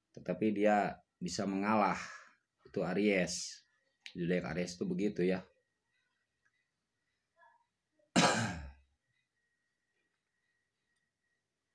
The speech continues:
Ya, jadi baiknya bicara yang mengenakan saja, mengenakan hati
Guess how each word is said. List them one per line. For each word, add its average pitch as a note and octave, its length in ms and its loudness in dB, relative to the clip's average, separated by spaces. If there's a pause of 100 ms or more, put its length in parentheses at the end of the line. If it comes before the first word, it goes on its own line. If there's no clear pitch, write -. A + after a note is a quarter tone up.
(200)
Ya, D3+ 160 6
jadi C3+ 240 6
baiknya C#3+ 640 4
bicara A#2+ 400 2
yang A#2+ 160 4
mengenakan A2 800 2
saja, G2+ 320 -4 (400)
mengenakan F2 720 -6
hati - 480 -8